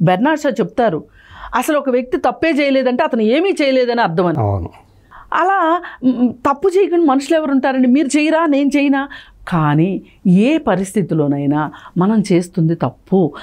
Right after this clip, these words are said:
Speaker 1: అని అర్థమైన మరుక్షణం ఎవరైతే యూటర్న్ తీసుకుంటారో, పూర్తి టర్న్ తీసుకోవాలి.
Speaker 2: అవును, తను, తను కరెక్ట్ చేసుకో-,
Speaker 1: కరెక్షన్ చేసుకోవాలి.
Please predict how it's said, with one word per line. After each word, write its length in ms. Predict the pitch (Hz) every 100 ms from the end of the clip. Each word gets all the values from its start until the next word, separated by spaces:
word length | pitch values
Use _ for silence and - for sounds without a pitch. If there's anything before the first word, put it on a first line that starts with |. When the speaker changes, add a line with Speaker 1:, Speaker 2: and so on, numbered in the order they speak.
| -
Speaker 1:
అని 180 | 262 202 - -
అర్థమైన 640 | - 180 170 294 285 254
మరుక్షణం 720 | 180 165 233 - 254 180 156 - - - -
ఎవరైతే 500 | 165 175 247 262 262
యూటర్న్ 540 | 180 185 214 233 190
తీసుకుంటారో, 720 | 156 139 - 147 135 127 131 - - _ - - -
పూర్తి 460 | 339 415 - - 285
టర్న్ 360 | 175 196 196
తీసుకోవాలి. 640 | 190 226 269 - 175 - - _ -
Speaker 2:
అవును, 240 | 110 98 131 120
తను, 180 | 117
తను 200 | 113 123
కరెక్ట్ 340 | - 127 135 147
చేసుకో-, 280 | 135 - -
Speaker 1:
కరెక్షన్ 400 | 349 349 370 302
చేసుకోవాలి. 520 | 262 269 262 220 156